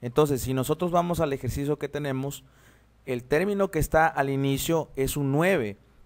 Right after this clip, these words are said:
y está acompañada de la literal x y está elevado al cuadrado. Bueno, si eso es así, ¿a cuál de estos pertenece? La última la podemos descartar porque no tiene un término cuadrático al inicio.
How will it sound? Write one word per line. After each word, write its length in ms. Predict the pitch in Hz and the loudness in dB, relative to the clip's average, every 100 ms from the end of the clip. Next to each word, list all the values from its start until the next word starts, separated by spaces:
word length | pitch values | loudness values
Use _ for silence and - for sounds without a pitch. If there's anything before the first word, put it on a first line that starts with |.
| - - | -20 -2
y 120 | 131 | 0
está 220 | 120 135 | 2 2
acompañada 580 | 131 160 160 147 147 147 | 2 2 2 2 2 2
de 80 | 139 | 2
la 100 | 123 | 0
literal 460 | 113 113 113 127 | -2 -2 0 2
x 340 | 135 131 120 - | 0 -2 -6 -4
y 60 | |
está 220 | 123 - 113 | -6 -6 -4
elevado 260 | 113 110 | 0 0
al 80 | 107 | 0
cuadrado. 460 | 107 104 90 71 - _ _ | 0 -2 -2 -8 -12 _ _
Bueno, 300 | 107 107 98 | -4 -4 -2
si 180 | 101 127 | -4 0
eso 160 | 131 170 | 2 2
es 80 | |
así, 400 | 175 165 139 139 - - - - _ - | 2 2 2 0 -8 -20 -20 -20 _ -8
¿a 160 | 120 | -8
cuál 340 | - 139 147 156 | 0 8 8 8
de 120 | 139 | 2
estos 200 | 135 127 | 2 -2
pertenece? 640 | - 123 135 180 170 139 - - _ _ _ _ _ _ _ _ _ - _ _ - 196 147 - - _ - | -2 -2 -2 -2 -2 -4 -10 -20 _ _ _ _ _ _ _ _ _ -20 _ _ -18 -18 -18 -20 -20 _ -6
La 180 | 156 170 | 6 6
última 540 | 214 214 214 208 - - - - | 6 2 0 0 -2 -10 -18 0
la 200 | 135 131 | 2 6
podemos 300 | 135 151 147 | 6 4 2
descartar 540 | 135 127 123 - - | 0 -2 0 0 0
porque 240 | 139 123 | -4 -2
no 140 | 123 131 | 0 0
tiene 220 | 135 131 | -2 -2
un 60 | 127 | -2
término 380 | 127 127 127 | -2 -2 -2
cuadrático 500 | 117 113 113 107 113 | 0 0 0 -2 -6
al 80 | 113 | -6
inicio. 380 | 135 185 143 113 | -4 -4 -4 -8